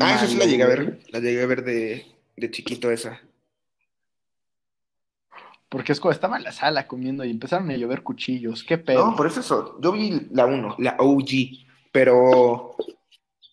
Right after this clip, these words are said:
Speaker 1: o sea, dices como, bueno, es una película y de la nada te sacan el basado en hechos reales. Güey. <laughs>
Speaker 2: Güey, lo basado en hechos reales es que un cabrón una vez estaba dormido y escuchó un ruido raro en su casa.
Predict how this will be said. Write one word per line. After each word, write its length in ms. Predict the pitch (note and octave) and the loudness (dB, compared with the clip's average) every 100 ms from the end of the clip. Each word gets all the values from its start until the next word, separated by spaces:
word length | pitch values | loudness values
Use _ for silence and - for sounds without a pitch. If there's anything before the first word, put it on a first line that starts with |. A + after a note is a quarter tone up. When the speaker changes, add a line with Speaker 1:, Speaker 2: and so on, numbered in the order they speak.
| _ | _
Speaker 1:
o 80 | B2+ | -6
sea, 220 | B2+ A#2 | -2 -2
dices 260 | B2+ B2+ B2+ | -2 -4 -10
como, 220 | A#2+ G2+ | -12 -2
bueno, 340 | C3 D3 D#3+ D#3 | 2 2 0 -4
es 140 | - | -6
una 160 | C#3+ C3+ | -4 -4
película 420 | B2+ C3 C3 E3 | -2 -2 0 0
y 40 | D3+ | 2
de 120 | A2+ | 2
la 60 | |
nada 180 | A2+ C3 | 0 -4
te 80 | A#2+ | -4
sacan 320 | B2+ - A#2+ | -10 -8 -8
el 140 | G#2+ - | -8 -6
basado 480 | G2+ - C#3 C3+ G#2+ | -4 -2 0 0 -2
en 140 | A2 | -4
hechos 300 | A#2 C3 A2+ | -6 -8 -4
reales. 520 | B2 A#2+ A2 - - _ | 0 0 -2 -8 -18 _
Güey. 480 | - F3 D3+ A2+ A2 | -2 0 2 2 2
<laughs> 100 | D#3+ F3 - - - - - - - _ _ _ _ _ _ - - - _ _ _ _ _ - | 2 0 -2 -8 -8 -10 -10 -18 -20 _ _ _ _ _ _ -14 -12 -14 _ _ _ _ _ -6
Speaker 2:
Güey, 520 | D#3+ F#3 G3 F3+ - - | 2 4 6 4 0 -6
lo 180 | F3 E3+ | 0 2
basado 340 | F3 E3+ A#3+ | 2 -2 -4
en 120 | G3+ | -4
hechos 240 | F#3 - F3+ | -8 -6 -4
reales 400 | D#3+ D#3+ F3 E3+ | -2 -2 -6 -8
es 120 | D#3+ | -12
que 100 | - | -10
un 100 | D#3+ | -12
cabrón 440 | D3+ C3 B2+ C3+ C#3 | -8 -10 -8 -14 -18
una 260 | C#3 C#3+ | -18 -16
vez 260 | C#3 C#3+ C#3 | -10 -10 -12
estaba 360 | C3+ - C#3+ D3 | -6 2 4 4
dormido 440 | B2 A#2 C3 C#3 | 0 -4 -4 -4
y 60 | C3+ | -4
escuchó 380 | A2+ A2+ - | -8 -14 -12
un 100 | C3 | -10
ruido 340 | B2+ C3 C3 C3 | -8 -6 -4 -4
raro 260 | A2+ B2+ B2 | 0 -2 -2
en 80 | A#2+ | -12
su 160 | A2+ | -8
casa. 380 | B2 A#2+ G2 | -6 -6 -8